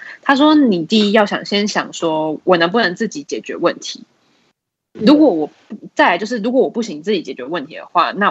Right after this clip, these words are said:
我要想想看谁可以帮忙我解决这个问题。因为其实很多人他进到社会啊，他如果是新手，就像是现在毕业生，那你可能去找第一份工作，你可能没有接触这个社会或是什么样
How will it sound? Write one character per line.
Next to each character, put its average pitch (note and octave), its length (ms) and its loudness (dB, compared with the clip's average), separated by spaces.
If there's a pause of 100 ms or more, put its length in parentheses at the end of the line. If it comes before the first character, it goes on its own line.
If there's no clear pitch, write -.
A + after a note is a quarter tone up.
我 D#3+ 80 0
要 F3 80 4
想 F#3+ 180 -4
想 D#3+ 140 -10
看 F3 160 -10
谁 D#3+ 240 -10
可 - 140 -8
以 - 20 -4
帮 D#3+ 180 -4
忙 D#3 160 -8
我 - 120 -14
解 - 140 -12
决 G2+ 300 -10
这 - 140 0
个 - 100 -2
问 - 160 0 (100)
题。 - 200 -10 (500)
因 E4 120 4
为 F4+ 100 4
其 B3 140 2
实 G#3 180 4
很 F3+ 160 -2
多 F3 240 2
人 D3+ 160 -2
他 F3+ 220 -6
进 F3+ 180 -6
到 F3+ 100 -4
社 F#3 140 -4
会 D#3+ 160 -2
啊， A2+ 100 -4
他 - 140 -8
如 E3+ 60 -2
果 D#3 100 -6
是 D#3+ 200 -8
新 D#3 260 -4
手， - 120 -6
就 - 140 0
像 F3 100 0
是 F3+ 80 -4
现 F3 160 0
在 D#3 200 -2
毕 E3 120 -4
业 D3+ 140 0
生， C#3+ 180 -4
那 E3+ 80 -2
你 E3+ 60 -4
可 D#3+ 80 -4
能 D3 220 -4
去 G3 300 4 (100)
找 C#3 160 2
第 F3 200 2
一 E3 40 4
份 D#3+ 200 -4
工 D3 220 -4
作， D3+ 260 0 (540)
你 E3+ 240 0
可 E3 140 -2
能 E3 180 4
没 F#3+ 120 6
有 A#3+ 260 4
接 A3 180 4
触 A3 140 -2
这 G#3+ 80 -2
个 G3 100 0
社 E3+ 240 -6
会 F3 140 -6
或 F#3 160 -6
是 F#3 100 -8
什 - 100 -12
么 - 120 -18
样 - 180 -6